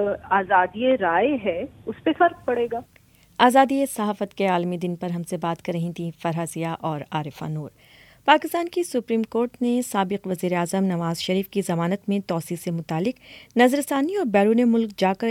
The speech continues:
Speaker 2: علاج کروانے سے متعلق دائر کی جانے والی درخواستیں مسترد کر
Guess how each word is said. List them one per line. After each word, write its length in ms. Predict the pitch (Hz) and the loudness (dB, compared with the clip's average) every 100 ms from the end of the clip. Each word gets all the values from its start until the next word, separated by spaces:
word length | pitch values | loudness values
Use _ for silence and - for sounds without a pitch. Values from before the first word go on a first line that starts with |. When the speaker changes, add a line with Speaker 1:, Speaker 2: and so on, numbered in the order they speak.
| - | -2
Speaker 2:
علاج 280 | 180 180 - | -2 -2 -2
کروانے 380 | 180 170 180 190 | -4 -2 -2 -2
سے 140 | 202 | -2
متعلق 460 | 180 180 180 185 165 | -4 -2 -2 -2 -2
دائر 180 | 170 | -2
کی 160 | 180 180 | -2 -6
جانے 300 | 170 165 170 | -4 -4 -4
والی 200 | 165 165 165 | -4 -6 -6
درخواستیں 540 | 160 180 160 - 233 | -6 -4 -6 -2 0
مسترد 540 | 233 190 - 170 156 | 0 -2 -4 -6 -6
کر 140 | - | -6